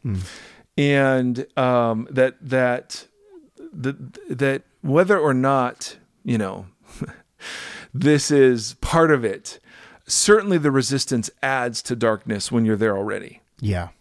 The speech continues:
Speaker 2: So, so what's that mean? How do I,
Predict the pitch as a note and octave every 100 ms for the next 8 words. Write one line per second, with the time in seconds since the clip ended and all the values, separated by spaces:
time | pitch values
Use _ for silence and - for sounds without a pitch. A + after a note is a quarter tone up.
0 | - - E3 D3+ C#3 C3 A#2+ - - -
1 | D3+ C#3 C3 A#2+ B2+ A#2+ D3+ F#3 F#3+ E3+
2 | B2+ A#2 B2 A2 F2 F2+ C3+ F3+ F3 D#3
3 | D3+ C#3+ C#3 C3+